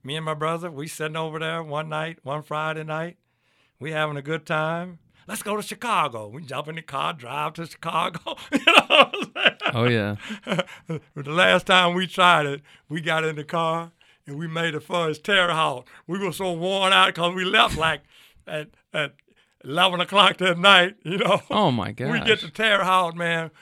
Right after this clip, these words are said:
Speaker 1: man, you know, the beer and everything. <laughs>
Speaker 2: <laughs>
Speaker 1: We pulled over in a, in a McDonald's, the place, and went to sleep. <laughs> Yeah, but anyway, I had my fun in life, man.
Speaker 2: Good.
Speaker 1: You know,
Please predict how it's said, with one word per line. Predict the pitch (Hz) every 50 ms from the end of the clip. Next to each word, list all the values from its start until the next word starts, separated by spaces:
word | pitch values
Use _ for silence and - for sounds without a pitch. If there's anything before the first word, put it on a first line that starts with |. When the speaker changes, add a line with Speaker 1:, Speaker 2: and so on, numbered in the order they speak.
| _ _ _ _ _
Speaker 1:
man, | - 269 226 214 202 196 190 185 196
you | 208 196 220
know, | 185 170 165 175 175 170
the | 160 170
beer | 139 139 175 196 208 196 185
and | 185 190
everything. | 190 208 196 214 247 - - - - - - - - - - - - - - - 226 - 320 381 - 349 381 - - 330 349 285 247 254
<laughs> | _
Speaker 2:
<laughs> |
Speaker 1:
We | - 175 202 202
pulled | 202 - 208 202
over | 196 196 190 185 185 185
in | 185 175
a, | 170 165 156 147 147 _ _ _ _ _
in | - 165 165 160
a | 151 147 143 135
McDonald's, | 143 160 170 170 156 156 196 214 208 190 175 165 156 139
the | 143 156
place, | - 185 185 175 175 170 156 151 147 139 _ _ -
and | - 156 156
went | 175 190 180
to | 170
sleep. | - - 220 233 220 226 226 170 - - -
<laughs> | 254 - - - - - - - 311 - - 359 339 - 330 - - - 320 - - - - - - 180 147 - - 160 156 _ - - - - - - _ _
Yeah, | - 160 147 139 131 123 123
but | 123 139 143 160
anyway, | 156 147 131 120 123 123
I | 135 160 175
had | 170 165 151 143 139
my | 139 135
fun | - - 131 127 127 120 120 117
in | 117 120
life, | 120 113 104 113 117 110
man. | 110 110 110 110 107 113 135 - _ _ -
Speaker 2:
Good. | - 127 120 113 110 110
Speaker 1:
You | 117 120 123
know, | 123 120 120 117